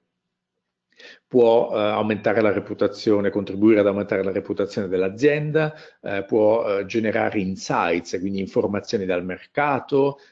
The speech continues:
eh, può, eh, fare networking con i partner, eccetera. E,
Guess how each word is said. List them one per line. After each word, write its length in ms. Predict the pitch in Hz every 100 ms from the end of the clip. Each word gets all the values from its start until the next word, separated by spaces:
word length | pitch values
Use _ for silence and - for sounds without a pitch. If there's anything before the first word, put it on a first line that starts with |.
| _
eh, 420 | - 98 92 92 -
può, 720 | - 104 107 110 107 - 107
eh, 40 |
fare 260 | 98 107 107
networking 960 | 104 104 - 107 101 104 - 104 98 95
con 160 | 95
i 80 | 92
partner, 560 | 92 143 139 - 104 92
eccetera. 580 | 90 - 87 - 82 92 _ _ _ _ _
E, 420 | 180 170 359 -